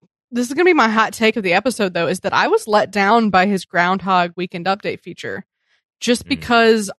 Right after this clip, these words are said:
Speaker 1: I wanted to see him take a little more of a risk with doing a character. We've seen him on Update doing his stand-up, and I just kinda felt like this was that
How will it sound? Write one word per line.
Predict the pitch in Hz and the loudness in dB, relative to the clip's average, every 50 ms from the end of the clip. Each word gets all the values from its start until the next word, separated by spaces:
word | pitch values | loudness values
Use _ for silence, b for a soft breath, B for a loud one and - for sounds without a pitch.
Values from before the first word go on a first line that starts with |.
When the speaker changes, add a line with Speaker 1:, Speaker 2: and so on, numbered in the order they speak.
| _ _ _ - | _ _ _ -2
Speaker 1:
I | 196 202 208 214 226 | 0 2 2 2 2
wanted | 233 226 214 226 226 226 226 196 | 0 0 2 2 2 2 0 0
to | 220 226 | 0 -2
see | - - - 226 220 214 | -4 -4 -4 -2 0 2
him | 220 220 220 | 2 0 0
take | 202 - - 214 208 - | -4 -4 -6 -6 -6 -6
a | 208 | -10
little | 196 202 190 196 196 208 202 | -12 -12 -12 -10 -8 -8 -8
more | 208 208 208 208 208 208 208 190 | -8 -8 -6 -4 -4 -2 -2 -2
of | 180 196 180 | -4 -4 -4
a | 202 196 185 | -4 -4 -4
risk | 175 175 190 196 208 226 226 - - - _ - | -4 -4 0 0 0 0 0 -4 -14 -16 _ -4
with | 208 202 196 165 | -2 -2 -2 -2
doing | - 196 196 196 196 190 170 | -4 -2 0 0 0 0 -2
a | 175 | -6
character. | - - 247 262 302 233 208 _ - - | -4 0 2 2 2 2 0 _ -12 -16
We've | - 185 190 190 | -12 -12 -12 -12
seen | - - 247 254 | -8 -6 -4 -4
him | 269 294 277 | -2 0 0
on | 269 254 240 | 0 2 2
Update | 220 220 208 233 214 208 190 | 2 2 4 2 2 2 2
doing | 214 202 208 202 196 | 2 2 2 2 0
his | 196 196 - | -2 -4 -6
stand-up, | - - 226 247 240 196 165 147 165 - _ _ b b b b b b b b _ - | -6 -4 -2 -2 0 0 0 -2 -2 -4 _ _ b b b b b b b b _ -4
and | - 208 | -2 0
I | 196 196 202 | 0 0 -2
just | 190 214 214 - - | -4 -6 -10 -8 -6
kinda | 240 214 208 | -6 -4 -4
felt | - 214 185 | -4 -6 -6
like | 202 202 | -6 -6
this | - 208 190 - | -8 -10 -10 -10
was | 208 180 - - | -12 -12 -4 0
that | 202 202 220 226 | 2 2 2 2